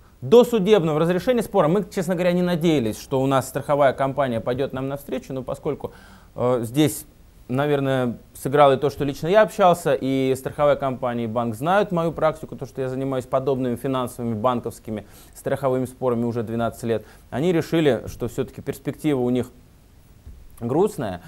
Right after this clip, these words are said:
э, решили не судиться. Тем более, вы знаете, я некоторые дела придаю огласке, и это бьёт сильно по репутации, э, банка, страховой компании, ну и любого моего оппонента. Вот по этой причине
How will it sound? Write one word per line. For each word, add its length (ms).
э, 220
решили 280
не 140
судиться. 460
Тем 160
более, 340
вы 80
знаете, 380
я 120
некоторые 360
дела 220
придаю 420
огласке, 560
и 500
это 220
бьёт 240
сильно 300
по 100
репутации, 1000
э, 840
банка, 300
страховой 280
компании, 380
ну 240
и 100
любого 360
моего 320
оппонента. 580
Вот 200
по 80
этой 160
причине 480